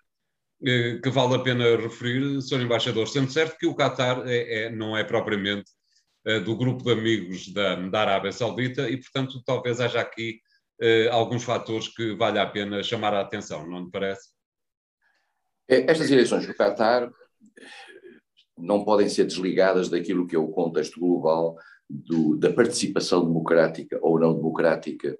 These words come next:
Speaker 2: nos países, nos seis, eh, grandes países, do, nos seis países do Golfo. Eh, o Qatar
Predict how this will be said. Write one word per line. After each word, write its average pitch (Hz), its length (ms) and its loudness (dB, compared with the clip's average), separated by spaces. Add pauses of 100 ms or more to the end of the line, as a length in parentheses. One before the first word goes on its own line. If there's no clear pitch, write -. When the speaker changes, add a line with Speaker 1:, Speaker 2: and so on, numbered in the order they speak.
Speaker 2:
nos 80 140 -4
países, 82 520 4
nos 92 240 4
seis, 90 340 6 (220)
eh, - 260 -6 (240)
grandes 90 340 6
países, 82 300 2
do, 71 140 -6
nos 80 180 2
seis 98 160 4
países 90 260 4
do - 80 -4
Golfo. - 260 -8 (1000)
Eh, 123 240 10
o - 80 -2
Qatar 110 500 0